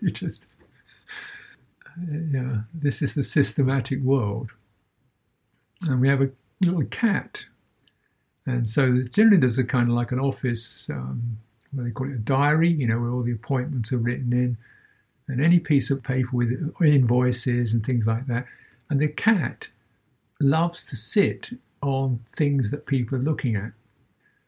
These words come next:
So if you're doing some work on a piece of paper, the cat will come and sit on it. If you've got, like, some kind of, um, set of invoices, the cat will sit on it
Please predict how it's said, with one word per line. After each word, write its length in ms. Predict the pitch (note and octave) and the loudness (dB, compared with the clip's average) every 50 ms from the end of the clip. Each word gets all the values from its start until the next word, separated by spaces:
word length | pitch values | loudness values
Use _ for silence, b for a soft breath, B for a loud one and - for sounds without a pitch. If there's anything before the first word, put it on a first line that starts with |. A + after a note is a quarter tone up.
| _ _ | _ _
So 180 | - - C#3 C#3 | -4 0 2 2
if 140 | C3 - | 2 4
you're 100 | A3+ A3 | 2 2
doing 280 | - F#3 F3+ E3 D3+ B2 | 4 4 4 4 4 2
some 220 | - - C3+ B2 | 2 0 0 2
work 300 | B2+ D#3 D3+ C#3+ C3 - | 4 4 4 4 2 2
on 60 | A#2+ A#2 | 0 0
a 40 | |
piece 260 | A2+ - C#3+ B2+ A2 - | 0 2 0 0 0 0
of 80 | A2+ | -2
paper, 120 | B2 B2 C3 | -2 -2 -4
the 40 | |
cat 260 | - - - D3+ C3 D#3+ | -4 -4 -2 -2 0 -2
will 80 | C3+ | -2
come 180 | - - B2+ A#2+ | -2 -2 -2 -2
and 100 | B2 A2+ | -2 -2
sit 300 | - - C#3+ C3+ - A#2+ | 0 0 -2 0 0 0
on 120 | G#2+ G#2+ | -2 -2
it. 120 | G#2+ G#2+ - _ _ _ _ _ _ _ _ _ _ _ _ _ _ _ _ _ _ _ _ | -2 -4 -8 _ _ _ _ _ _ _ _ _ _ _ _ _ _ _ _ _ _ _ _
If 160 | - C#3 - F#3+ | -4 -2 2 2
you've 140 | F3+ E3 | 2 2
got, 200 | - E3 D3 C#3 | 2 2 2 2
like, 300 | C#3 C#3 C3+ C3+ C3 - | 2 2 2 0 0 -2
some 260 | - - C#3 B2+ B2 A2+ | -4 -4 -2 -2 -2 -2
kind 320 | - B2+ B2 B2 A#2+ A2+ | 0 0 2 2 2 2
of, 240 | A#2 A#2+ A2 G#2+ A2+ | 0 0 -2 -4 -4
um, 300 | A#2 A#2 A#2 A2+ A#2 A2+ | -4 -4 -4 -4 -6 -6
set 260 | - - - C#3+ C#3 | -6 -4 -2 -2 0
of 120 | C3+ A#2+ | 0 2
invoices, 580 | C#3 D#3+ E3 D#3 - A#2+ G#2+ G#2 G#2+ - A#2 - | 4 4 4 4 2 2 2 2 2 0 -2 -2
the 80 | C#3+ - | -2 -4
cat 280 | - - C#3+ C3+ D3+ | -2 -2 -4 -2 -2
will 120 | C#3 B2 G#2+ | -2 -4 -4
sit 320 | - - D3+ C#3 - - | -4 -4 -4 -4 -4 -2
on 120 | A2 G#2+ | -2 -2
it 120 | A2 A#2+ | -2 -2